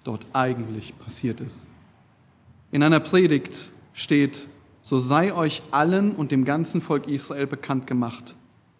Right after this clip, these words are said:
dass durch den Namen Jesu Christi des Nazaräers, den ihr gekreuzigt habt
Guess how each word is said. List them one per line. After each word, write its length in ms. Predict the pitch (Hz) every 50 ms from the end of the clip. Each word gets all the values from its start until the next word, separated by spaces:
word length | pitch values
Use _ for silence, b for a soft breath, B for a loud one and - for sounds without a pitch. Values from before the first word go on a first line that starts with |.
| _ _ _ _ _ _ _ _ _ _ _ _
dass 160 | - 131 - -
durch 260 | - 202 233 233 240
den 200 | 240 233 214 196
Namen 360 | 190 185 190 202 214 208 185
Jesu 360 | 165 180 190 208 190 220 220
Christi 400 | 202 - 190 185 185 - - 202
des 180 | 175 175 165 -
Nazaräers, 680 | 170 165 165 - 180 165 143 147 143 156 151 147 139 -
den 220 | - 151 147 151 -
ihr 360 | - 185 196 220 233 247 254 233
gekreuzigt 720 | 233 226 - - - 214 202 196 196 - - 123 - -
habt 300 | - 123 - - - -